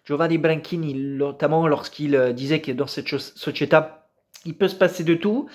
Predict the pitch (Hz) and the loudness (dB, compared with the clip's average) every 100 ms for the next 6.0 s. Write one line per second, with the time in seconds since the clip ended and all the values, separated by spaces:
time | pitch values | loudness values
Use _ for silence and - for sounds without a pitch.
0 | - - - - 160 156 156 214 185 180 | -18 -18 -18 2 6 6 6 8 6 6
1 | 208 233 233 262 - 202 208 202 208 240 | 4 4 0 -2 2 2 4 4 4 -2
2 | 247 165 - 170 175 214 208 175 156 208 | -2 -2 -2 -4 -4 -4 -2 -2 2 2
3 | 214 160 - - - - 147 151 - - | 2 0 -6 -16 -14 2 2 2 0 4
4 | 196 208 208 180 202 202 202 208 202 160 | 6 6 0 2 4 6 6 6 4 0
5 | 120 - _ _ 139 135 135 131 131 | -4 -10 _ _ -2 2 2 4 4